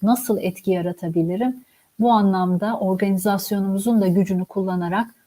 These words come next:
adım atmamız gereken bir nokta. Dolayısıyla sürdürülebilir projeler üretmek ve özellikle bununla ilgili işbirlikleri oluşturmak sizi davet etmek istediğim üçüncü konu.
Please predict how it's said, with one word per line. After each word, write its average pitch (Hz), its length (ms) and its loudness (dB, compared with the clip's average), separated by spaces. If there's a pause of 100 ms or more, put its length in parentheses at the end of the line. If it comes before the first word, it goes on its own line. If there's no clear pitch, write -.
adım 208 240 4
atmamız 175 440 -2
gereken 170 540 -2
bir 185 100 2
nokta. 165 380 -6 (880)
Dolayısıyla 294 540 8
sürdürülebilir 254 720 4
projeler 208 560 4
üretmek 180 640 -2 (260)
ve 208 160 0
özellikle 226 640 2
bununla 233 220 4
ilgili 180 580 0 (640)
işbirlikleri 180 800 2
oluşturmak 190 760 0 (240)
sizi 240 360 2
davet 208 360 0
etmek 190 340 -2
istediğim 180 720 -2 (240)
üçüncü 185 640 -2 (320)
konu. 160 340 -4